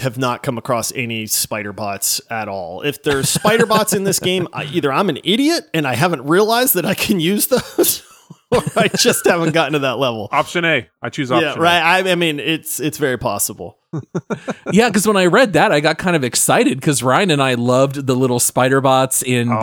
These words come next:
Speaker 3: the X
Speaker 2: yeah.
Speaker 3: Defiant betas. And I was like, "Oh, I wouldn't mind running around, you know, spawning a bunch of spider bots." All right. And then I know you played a little bit, Ryan. I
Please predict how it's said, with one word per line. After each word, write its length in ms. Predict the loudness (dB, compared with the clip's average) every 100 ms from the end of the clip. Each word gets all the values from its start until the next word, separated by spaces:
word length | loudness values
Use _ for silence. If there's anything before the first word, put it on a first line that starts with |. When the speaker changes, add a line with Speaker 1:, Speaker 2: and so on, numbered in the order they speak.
| 0
Speaker 3:
the 60 | 0
X 140 | 0
Speaker 2:
yeah. 80 | 0
Speaker 3:
Defiant 500 | 2 2 2 2 2
betas. 560 | 2 4 4 4 4 2
And 60 | 0
I 20 |
was 140 | 0 0
like, 200 | -2 0
"Oh, 140 | 2
I 100 | 4
wouldn't 260 | 2 0 0
mind 220 | 0 0
running 220 | 0 0
around, 440 | 0 0 0 0 -2
you 60 | -2
know, 80 |
spawning 460 | -2 -4 -2 -2 -2
a 60 | -4
bunch 240 | -4 -4
of 80 | -4
spider 400 | -4 -4 -4 -4
bots." 400 | -8 -8 -8 -8 -10 -12 -20 -20 -20 0
All 120 | 4 6
right. 200 | 6 4
And 160 | 2 4
then 320 | 4 4 2 -2 -2
I 140 | 2
know 240 | 4 4 4
you 600 | 4 4 4 4 2 -2 _
played 300 | -2 2 4
a 60 | 4
little 320 | 4 6 4
bit, 160 | 4 2
Ryan. 580 | 2 2 2 2 0 0
I 280 | 0 2